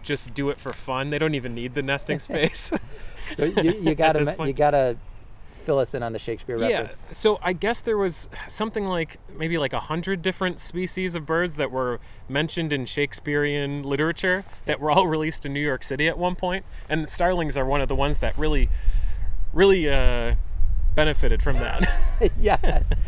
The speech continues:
Speaker 2: It's a good way to put it. It's
Speaker 1: Yeah.
Speaker 2: a positive spin on it.
Speaker 1: <laughs>
Speaker 2: So there was some group, right, that
Speaker 1: Yeah.
Speaker 2: made it their mission to release here all the birds mentioned in
Speaker 1: Right.
Speaker 2: Shakespeare. I don't
Speaker 1: And
Speaker 2: know if they released them all in New York City,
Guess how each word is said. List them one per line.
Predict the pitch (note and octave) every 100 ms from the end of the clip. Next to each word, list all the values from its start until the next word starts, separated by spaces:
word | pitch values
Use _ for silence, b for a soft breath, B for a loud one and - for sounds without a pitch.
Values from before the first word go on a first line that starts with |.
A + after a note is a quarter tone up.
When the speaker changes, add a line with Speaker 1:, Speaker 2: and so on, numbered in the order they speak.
| -
Speaker 2:
It's | -
a |
good | -
way | A3
to | G#3
put | - -
it. | -
It's | -
Speaker 1:
Yeah. | C#3
Speaker 2:
a | A2+
positive | - B2+ - A#2+
spin | - A#2 G#2+
on | C#3 F3+
it. | - -
Speaker 1:
<laughs> | - - -
Speaker 2:
So | - D3+
there | C#3+ D3
was | -
some | D3 C#3+
group, | C#3+ B2 -
right, | A#2+ G2+
that | G#2 G2+ - - -
Speaker 1:
Yeah. | B2 A#2
Speaker 2:
made | D#3+ F3+
it | E3+
their | D3+
mission | D3 C#3 C3
to | -
release | B2 A#2+ C3 - -
here | C#3+ B2 A2
all | G#2+
the | A2+
birds | A2+ G#2+
mentioned | G#2 G#2 A2 G2
in | -
Speaker 1:
Right. | A#2+
Speaker 2:
Shakespeare. | - - F2
I | C#3+
don't | A3
Speaker 1:
And | C#4+
Speaker 2:
know |
if | C#4
they | G#3+ F3
released | D#3 D3
them | B2 A2+
all | C3
in | A#2+
New | A#2
York | G2+ -
City, | - F#3 C4